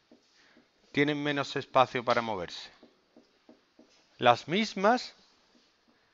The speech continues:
aquí tienen menos espacio para moverse. ¿Sabes lo que es un gas o no? Un gas son átomos o moléculas sueltos que se mueven a ciertas velocidades y van chocando unos con otros, ¿vale?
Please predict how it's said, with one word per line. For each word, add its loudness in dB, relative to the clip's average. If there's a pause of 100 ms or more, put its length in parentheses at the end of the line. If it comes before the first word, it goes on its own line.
(420)
aquí 2
tienen -2
menos -4
espacio -2
para 2
moverse. -4
¿Sabes 2
lo -2
que -4
es -4
un -4
gas 6
o -2
no? -6 (2000)
Un -2
gas 8
son 2 (120)
átomos 6
o 2
moléculas 6 (2000)
sueltos 4 (380)
que 0
se -2
mueven 4
a 6
ciertas 2
velocidades 2
y -6
van 6
chocando 4
unos -4
con -6
otros, -14
¿vale? 4